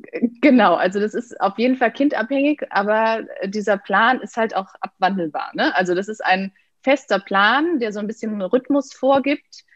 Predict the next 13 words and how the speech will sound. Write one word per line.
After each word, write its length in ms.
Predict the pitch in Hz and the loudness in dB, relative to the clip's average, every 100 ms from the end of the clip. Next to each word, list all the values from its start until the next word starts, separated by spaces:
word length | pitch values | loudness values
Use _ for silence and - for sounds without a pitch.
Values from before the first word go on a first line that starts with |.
| _ _ _ _ | _ _ _ _
aber 400 | - 208 233 240 | 0 2 2 0
natürlich 360 | 233 208 233 226 | 0 -4 -4 -4
aufs 220 | 202 - | -6 -10
Kind 220 | - 226 | -6 -4
angepasst 580 | 175 208 196 - 151 _ | -4 -6 -6 -8 -10 _
werden 320 | 135 - - | -12 -12 -14
kann. 380 | - - - - | -16 -14 -14 -14
Und, 440 | 160 170 175 180 - | -8 -6 -4 -6 -8
äh, 540 | 165 170 170 170 170 180 _ _ _ _ _ _ _ _ _ _ _ | -4 0 0 0 -4 -10 _ _ _ _ _ _ _ _ _ _ _
ja, 340 | 175 156 147 - - | 0 0 0 -10 -6
aber 500 | - 190 202 196 190 - - | -2 2 2 2 0 -6 -8
mit 240 | 208 202 | -6 -4
dieser 560 | 214 202 196 190 190 | -4 2 2 2 0